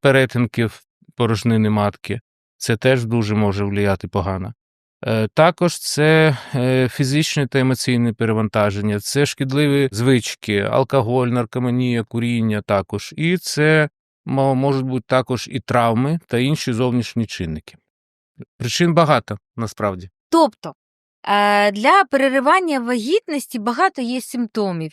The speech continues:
Speaker 2: і щоб вона протікала добре, треба готуватися до зачаття, та, дитини?
Speaker 1: Так, так.
Speaker 2: Так. Виключити екстрагенітальну патологію, е, шкідливі звички, е, наладити психоемоційний стан,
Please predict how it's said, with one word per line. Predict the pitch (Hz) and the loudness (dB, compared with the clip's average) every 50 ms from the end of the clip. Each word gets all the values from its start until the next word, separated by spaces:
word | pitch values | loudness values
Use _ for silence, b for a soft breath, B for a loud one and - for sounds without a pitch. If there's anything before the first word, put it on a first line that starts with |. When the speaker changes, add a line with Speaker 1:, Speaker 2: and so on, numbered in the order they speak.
| - - | -10 -8
Speaker 2:
і | - 240 247 214 | -6 -4 -4 -2
щоб | - - 285 262 233 | -2 -4 -4 -2 -2
вона | 254 254 233 254 262 277 294 302 285 262 | -2 -2 0 0 0 2 4 2 2 2
протікала | - 233 226 - - 233 - - 247 247 233 226 214 208 202 202 196 196 190 | 0 -4 -6 -6 -6 -8 -6 -2 -2 0 0 2 2 2 2 2 0 0 -2
добре, | 185 190 269 294 349 381 294 247 240 214 196 - _ _ _ _ _ | -2 0 0 2 2 2 0 0 0 0 0 -2 _ _ _ _ _
треба | - 233 262 277 247 262 254 | 0 2 2 2 2 0 -2
готуватися | 208 254 240 - 269 240 240 247 240 214 - 185 165 - - 190 180 | -2 -2 -2 -2 -2 0 2 2 2 0 0 -4 -12 -8 -6 -6 -4
до | 175 208 214 226 240 240 233 226 226 214 214 208 202 202 196 196 196 190 190 180 | -2 -2 0 0 0 0 0 0 0 0 0 2 2 2 2 2 0 0 -2 -4
зачаття, | - 208 202 - - - 185 165 156 - - 175 175 _ _ _ _ _ _ | -4 -6 -6 -6 -4 -6 -6 -6 -8 -10 -14 -14 -14 _ _ _ _ _ _
та, | - 196 254 320 302 - - | -2 0 0 0 -2 -6 -10
дитини? | 180 190 175 - 185 170 101 | -8 -8 -6 -4 -4 -4 -2
Speaker 1:
Так, | 92 92 107 131 b b b | -4 -4 -6 -8 b b b
так. | - 92 | -14 -8
Speaker 2:
Так. | 92 170 151 - _ _ _ _ - | -6 -6 -6 -6 _ _ _ _ -4
Виключити | 247 277 - 262 233 208 - - - 220 | -4 -2 -2 -2 -4 -4 -4 -4 -2 -2
екстрагенітальну | 202 - - - 190 170 190 190 190 175 - 185 180 180 185 202 202 | -2 -2 -4 -4 -4 -2 -2 -4 -4 -2 0 0 0 0 0 -2 -4
патологію, | - 220 214 - 233 233 240 240 240 190 214 240 240 233 _ _ _ _ _ _ - | -4 -6 -4 -2 -2 0 0 0 0 0 -2 -4 -4 -4 _ _ _ _ _ _ -2
е, | 202 208 202 185 | 0 0 0 0
шкідливі | - - - 214 202 247 277 285 254 233 | -4 -6 -6 -4 -2 0 0 0 0 0
звички, | 175 156 175 175 180 170 175 165 - - - - 240 254 311 320 _ _ _ _ _ - | -2 -2 -2 -2 -2 0 -2 -2 -6 -10 -10 -8 -6 -6 -6 -6 _ _ _ _ _ -4
е, | - 202 202 202 202 202 196 196 202 202 202 196 | 0 0 2 4 4 4 4 4 4 2 2 2
наладити | 202 214 226 240 254 262 233 220 220 - - 220 214 208 202 196 190 190 | 0 0 0 2 2 2 2 0 -4 -4 -2 -2 0 0 0 0 -2 -4
психоемоційний | - - 233 208 - 233 208 202 196 180 - - 214 190 190 180 175 | -8 -8 -8 -6 -4 -4 -4 -2 -4 -6 -6 -6 -4 -4 -4 -4 -6
стан, | - - - - 160 160 160 175 214 320 | -8 -8 -4 -2 0 0 0 0 -2 -4